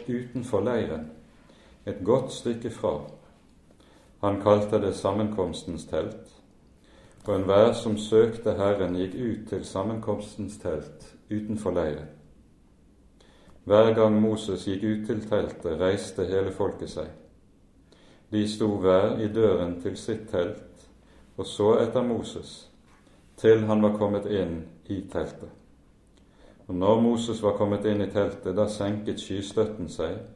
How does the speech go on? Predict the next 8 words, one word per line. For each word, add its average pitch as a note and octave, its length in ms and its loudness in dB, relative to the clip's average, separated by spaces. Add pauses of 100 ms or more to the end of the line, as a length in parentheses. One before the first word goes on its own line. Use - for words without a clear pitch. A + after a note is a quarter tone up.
(500)
og G2 100 -6
sto G2 240 -4
i G2 100 0
døren F2+ 460 2
til A2+ 160 -6
teltet, - 480 -6 (960)
og F#2 140 -8
han G#2 220 4